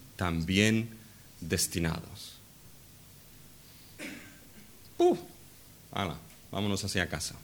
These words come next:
y denle al coco en eso. No es tema de elección hablar aquí.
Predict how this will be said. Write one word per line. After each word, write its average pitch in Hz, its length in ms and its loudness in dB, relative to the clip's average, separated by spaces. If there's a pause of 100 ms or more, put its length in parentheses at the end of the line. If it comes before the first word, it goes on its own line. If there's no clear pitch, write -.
(840)
y 80 120 -4
denle 101 260 6
al 92 140 2
coco 80 260 -2
en 73 120 -6
eso. - 180 -8 (1900)
No 123 180 10
es 151 160 8
tema 143 280 10
de 104 420 8
elección 104 580 6
hablar 80 280 4
aquí. 78 280 -6